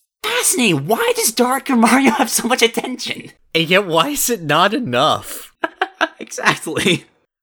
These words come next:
Speaker 1: Uh, okay, let's, let's talk about a good character.
Speaker 2: Yeah,
Speaker 1: I,
Speaker 2: let's do it.
Speaker 1: It's, I don't,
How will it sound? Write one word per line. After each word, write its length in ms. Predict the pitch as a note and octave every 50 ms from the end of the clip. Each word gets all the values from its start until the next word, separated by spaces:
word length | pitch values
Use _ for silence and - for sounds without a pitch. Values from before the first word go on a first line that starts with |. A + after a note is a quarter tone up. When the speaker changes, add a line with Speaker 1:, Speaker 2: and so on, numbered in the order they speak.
| _ _ _ _ _ -
Speaker 1:
Uh, 800 | A3+ A#3+ C4 C#4+ C#4 C4 A#3+ A3+ G3+ F3 D3+ C3 A#2 G#2+ G2+ F#2 - - - - _ _ _ _ _ _ - C#4
okay, 480 | C4+ D4 - - - C3+ G2+ F2 D#2 - -
let's, 400 | D#4+ F#4 - - - - - - _ _ _ _ _ _ _ _ _ _
let's 140 | - A#4 -
talk 160 | - - - -
about 180 | C#3 C#3 A#2+
a 40 | G#2
good 160 | - G#2 E2+
character. 420 | - - E2 D#2 D2+ - D#2 C#2+ - _ _ _ _ _ _ _ _ _ _ - -
Speaker 2:
Yeah, 100 | F#3+ F#3+
Speaker 1:
I, 40 | F#3+
Speaker 2:
let's 160 | B3 B3+ -
do 180 | - D3 B2 G#2
it. 160 | F2 - - _ _ _ _ _ _ _ _ _ _ _ _ _ _ -
Speaker 1:
It's, 380 | - G3+ F#3+ - - - - - _ _ _ _ _ _ _ _ _ _ -
I 120 | - G#3
don't, 280 | A3 B3 C4+ C4+ A3+ -